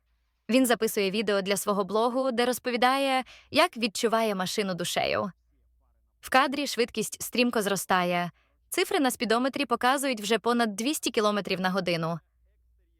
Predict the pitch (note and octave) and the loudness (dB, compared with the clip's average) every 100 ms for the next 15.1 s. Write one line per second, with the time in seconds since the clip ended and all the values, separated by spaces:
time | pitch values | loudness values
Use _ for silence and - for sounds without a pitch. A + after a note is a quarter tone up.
0 | _ - G#3 C4 E4+ F4+ F#4 - A3+ A3+ | _ -6 2 4 4 2 0 2 4 4
1 | A3 G3+ G#3+ - G#3 G#3+ - A3 G#3+ G3 | 0 -2 -2 -2 -2 -2 0 0 0 -2
2 | G#3 F#3 F#3+ F3+ A#3+ B3+ C4 C4 A3 C4+ | -4 -2 -2 0 0 2 2 0 0 0
3 | F4 - D4 A#3+ A#3 G#3+ A#3 B3+ A#3 - | 0 0 0 0 0 2 2 2 -2 -2
4 | C#4+ A#3 G#3+ G3 F#3+ B3 C#4+ A3 G#3 A#3 | -2 -2 -2 -2 0 0 2 0 0 0
5 | A3 F#3 - E3+ - C2+ F3+ - _ _ | -2 -4 -2 -2 -4 -6 -8 -12 _ _
6 | _ _ - A3 A3+ G#3+ A3+ G#3+ G#3+ A3 | _ _ -4 2 2 2 2 2 2 0
7 | G#3+ G#3+ G3+ F3+ F3+ F3 _ _ _ _ | -2 -2 0 0 -2 -6 _ _ _ _
8 | _ B3+ B3+ B3 C4+ F4+ - B3 C4 G#3+ | _ 4 4 4 2 0 0 2 4 4
9 | F3+ E3+ F3 F#3+ F3+ F3 E3 - _ _ | 0 -2 -2 -2 2 0 0 -8 _ _
10 | - C#4 F4 - C#4+ C4 - A3 A3+ G#3+ | -8 -2 -2 0 0 0 -2 -2 -2 -2
11 | G3 G#3+ F#3+ F#3 E3 - _ _ _ _ | -2 -2 0 0 -2 -10 _ _ _ _
12 | _ _ _ _ _ _ _ A#3+ B3+ C#4+ | _ _ _ _ _ _ _ 0 0 0
13 | G4 D#4 - B3 - C4+ - C4+ - A#3+ | -2 -4 -2 -4 -2 -6 -4 -4 0 0
14 | A3 G#3+ A3+ G3+ A3+ G3 F3+ E3+ E3 - | 0 -4 -4 -4 -2 -2 0 0 -2 -10